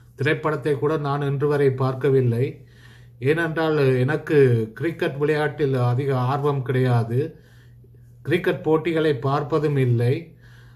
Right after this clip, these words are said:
அது எனது இர-, இரசனை சம்பந்தப்பட்ட விட-,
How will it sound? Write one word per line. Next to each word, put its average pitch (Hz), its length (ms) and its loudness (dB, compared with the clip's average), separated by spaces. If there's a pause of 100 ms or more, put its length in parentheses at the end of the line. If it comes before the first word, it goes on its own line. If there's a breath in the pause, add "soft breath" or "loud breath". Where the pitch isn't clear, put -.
(140 loud breath)
அது 156 240 0
எனது 160 560 -2
இர-, 135 360 -2
இரசனை 180 440 0
சம்பந்தப்பட்ட 131 840 -2
விட-, 120 280 0